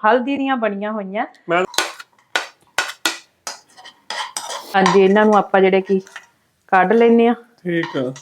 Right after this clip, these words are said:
Speaker 1: ਆਪਾਂ ਲਏ ਆ ਜੀ ਅਖਰੋਟ, ਕਾਜੂ ਤੇ ਬਦਾਮ, ਇਹਨਾਂ ਨੂੰ ਵੀ ਆਪਾਂ ਥੋੜਾ ਜਿਹਾ ਮਤਲਬ ਕਿ ਘਿਓ 'ਚ ਭੁੰਨ ਲੈਂਦੇ ਆ।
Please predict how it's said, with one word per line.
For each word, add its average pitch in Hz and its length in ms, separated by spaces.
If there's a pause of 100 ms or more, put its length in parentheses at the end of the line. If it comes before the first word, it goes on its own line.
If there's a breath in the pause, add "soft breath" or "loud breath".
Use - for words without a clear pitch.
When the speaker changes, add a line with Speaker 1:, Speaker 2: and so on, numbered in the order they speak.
(260)
Speaker 1:
ਆਪਾਂ 220 280
ਲਏ 214 240
ਆ 214 80
ਜੀ 220 260 (300)
ਅਖਰੋਟ, 214 640 (560)
ਕਾਜੂ 202 360
ਤੇ 214 160
ਬਦਾਮ, 185 540
ਇਹਨਾਂ 202 280
ਨੂੰ 233 120
ਵੀ 226 80
ਆਪਾਂ 208 300
ਥੋੜਾ 202 300
ਜਿਹਾ 202 160 (1200)
ਮਤਲਬ 185 280
ਕਿ 202 140 (100)
ਘਿਓ 190 180
'ਚ 180 160
ਭੁੰਨ 196 260
ਲੈਂਦੇ 180 300
ਆ। 302 60